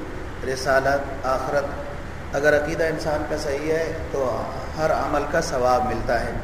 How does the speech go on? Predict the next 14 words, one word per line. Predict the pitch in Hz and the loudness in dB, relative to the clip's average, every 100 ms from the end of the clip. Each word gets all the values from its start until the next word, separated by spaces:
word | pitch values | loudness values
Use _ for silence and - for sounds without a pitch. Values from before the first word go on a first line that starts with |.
| - - - - - - | -6 -6 -4 -4 0 6
اور | 160 | 6
اگر | 165 165 | 6 4
انسان | 160 160 160 151 | 2 2 0 2
کا | 160 | 2
عقیدہ | 151 170 170 - | 2 2 2 2
ٹھیک | 165 156 | 0 -2
نہیں | 165 185 | -2 -2
اور | 151 - | -2 0
بہت | 135 156 160 | 0 0 0
اچھے | 180 - 196 | -2 -2 -2
اچھے | 180 185 | 0 0
اعمال | 156 151 151 151 151 | 2 4 4 2 4
کرتا | 147 147 147 | 2 2 2
رہے، | 143 139 | 2 0